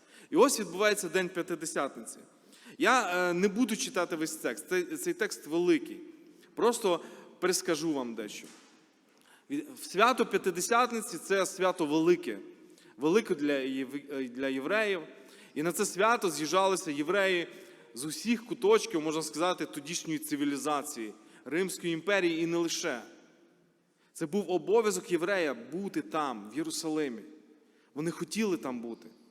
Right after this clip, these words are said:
І ось в День П'ятидесятниці учні знаходяться разом. І трапляється надзвичайна подія, унікальна подія в історії. Дух Святий сходить на учнів.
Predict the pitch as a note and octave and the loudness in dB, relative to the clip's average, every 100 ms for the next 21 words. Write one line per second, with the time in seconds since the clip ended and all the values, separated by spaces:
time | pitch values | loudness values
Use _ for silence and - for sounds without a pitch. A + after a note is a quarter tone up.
0 | _ _ _ _ C3+ G3+ A3+ D3+ A#3 A#3 | _ _ _ _ 2 4 4 2 2 2
1 | F#3+ F3+ E3 F3 A#3 B3 A#3+ F#3+ F3 E3+ | -2 -2 0 0 2 2 0 -4 0 0
2 | A3+ A3 - F3 D3+ C3+ D3 F#3 D#3 D3+ | 2 -2 -2 -4 -4 -6 -4 0 0 0
3 | D3 D#3 C#3 A2+ F#2+ - - _ _ _ | -2 0 -2 -6 -14 -20 -20 _ _ _
4 | _ _ _ - D#3+ F3+ F3+ A#3+ C4 A3+ | _ _ _ -10 0 0 2 4 4 4
5 | E3+ D#3 E3 D#3 E3 - G#3 G3+ F#3+ E3 | 2 0 0 0 -4 0 2 2 2 -2
6 | D#3+ D3 D#3 C3 G#2 - - - - _ | -4 -4 -4 -6 -8 -14 -20 -20 -20 _
7 | G3+ G3 F#3 F#3 F#3+ F#3+ F#3+ E3 C#3 D#3 | -2 0 0 2 4 4 4 2 0 -4
8 | C#3+ E3+ C#3+ C3 D3 - F#3 D#3+ B2 F#2 | -2 0 0 0 -2 0 2 4 2 -4
9 | - - - - _ _ _ _ _ _ | -12 -20 -20 -20 _ _ _ _ _ _
10 | _ _ _ _ B2 A#2 F#3+ B3 A3 - | _ _ _ _ -20 -4 2 2 2 -2
11 | D#3+ D#3+ F3+ G3 F#3 - D#3+ D3+ D3 C#3 | -4 4 4 4 0 -2 -2 0 -4 -6
12 | D#3+ D3 - F#2+ | -6 -8 -10 -14